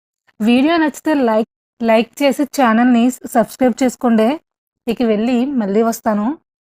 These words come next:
ఆగండి, ఆగండి, మీకు నాకు ఇంక గొడవ అయిపోద్దండి. గమనించకుండా ఆరు చక్రాల బండి కంటే వేగంగా వెళ్ళిపోతున్నారు. కొంచెం వేగాన్ని తగ్గించి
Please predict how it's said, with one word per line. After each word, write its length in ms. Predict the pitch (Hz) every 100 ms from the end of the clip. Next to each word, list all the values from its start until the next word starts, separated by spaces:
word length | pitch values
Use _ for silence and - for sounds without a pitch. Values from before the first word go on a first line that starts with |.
| _ _ _ _ _ _ _ _ _ -
ఆగండి, 320 | 233 262 330
ఆగండి, 420 | 320 330 285 208 - _ _ _ _ _ _ -
మీకు 400 | 214 220 233 320
నాకు 240 | 311 302
ఇంక 100 | 302
గొడవ 300 | 240 226 220
అయిపోద్దండి. 640 | 262 262 233 233 214 208 - _ _ _ _ - 196
గమనించకుండా 580 | 208 214 285 - 302 320
ఆరు 300 | 320 233 233
చక్రాల 320 | 277 - 294
బండి 240 | 277 269 247
కంటే 240 | 277 285
వేగంగా 380 | 254 247 262 277
వెళ్ళిపోతున్నారు. 760 | 277 262 269 269 262 262 294 - _ _ _ _ -
కొంచెం 320 | 285 262 285
వేగాన్ని 400 | 226 202 233 285
తగ్గించి 580 | 277 220 247 233 240